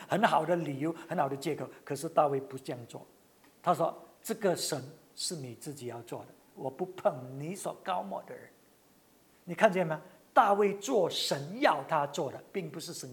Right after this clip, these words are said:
告诉他，因为他合神心意啊。最后我们知道他建圣殿，他要建圣殿，那个时候是他最辉煌的时刻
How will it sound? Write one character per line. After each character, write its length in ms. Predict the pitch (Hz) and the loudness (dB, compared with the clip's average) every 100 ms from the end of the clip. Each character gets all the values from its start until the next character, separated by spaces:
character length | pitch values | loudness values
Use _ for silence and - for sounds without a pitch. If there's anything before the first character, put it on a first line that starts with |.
| 131 | -10
告 200 | - - - | -4 -4 -4
诉 160 | - 143 | -12 -16
他， 80 | 143 - _ _ - | -18 -20 _ _ -6
因 120 | 190 | -4
为 80 | 170 | -2
他 80 | 143 | -4
合 240 | - 185 | -4 -6
神 200 | - 120 110 - - - | -8 -14 -14 -20 -20 -12
心 320 | - 185 160 | -6 -4 -2
意 160 | 147 127 - - | -4 -8 -12 -8
啊。 140 | 135 123 | -6 -2
最 200 | 214 180 | 0 4
后 160 | 175 | 4
我 140 | 143 143 | 4 -2
们 120 | 147 | -6
知 140 | 156 | -2
道 240 | 175 143 - - - | 2 2 0 -10 -6
他 260 | 160 151 156 - | 0 0 0 -2
建 240 | 208 143 | -2 0
圣 260 | 135 190 139 - | 2 0 0 -6
殿， 180 | 165 - - - _ _ _ _ - | -6 -8 -18 -20 _ _ _ _ 0
他 120 | 180 | 4
要 200 | 180 180 | 8 8
建 220 | 185 165 | 6 4
圣 220 | 143 156 | 2 -2
殿， 180 | 143 143 226 | -2 -4 -4
那 160 | 381 285 | -2 2
个 100 | 208 | 2
时 160 | - 165 | 2 0
候 240 | 147 123 - | -2 -6 -8
是 180 | 233 | -6
他 260 | 175 180 170 - - | -2 0 -2 -8 -18
最 280 | - 285 214 | -6 -2 -2
辉 280 | - 254 269 | -2 -2 -2
煌 300 | - 123 139 | -4 -4 -4
的 80 | 143 | -6
时 220 | - 117 | -8 -10
刻 200 | - | -12